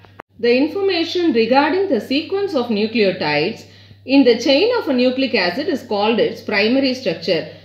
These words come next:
Nucleic acids, they have a secondary structure also. James Watson and Francis Crick, they gave a double strand helix structure for D N A.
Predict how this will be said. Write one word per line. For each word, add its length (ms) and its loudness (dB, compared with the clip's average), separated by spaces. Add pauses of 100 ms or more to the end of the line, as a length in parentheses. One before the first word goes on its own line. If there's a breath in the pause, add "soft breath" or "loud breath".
(160 loud breath)
Nucleic 420 4
acids, 360 0
they 160 0
have 320 -2
a 80 0
secondary 420 -2
structure 340 -4
also. 600 -4 (340 loud breath)
James 420 2
Watson 680 -4
and 240 -4
Francis 480 -2
Crick, 560 -2
they 180 2
gave 320 0
a 40 -2
double 300 0
strand 400 0
helix 320 -2
structure 680 -2 (320 loud breath)
for 380 2
D 180 2
N 160 0
A. 340 -4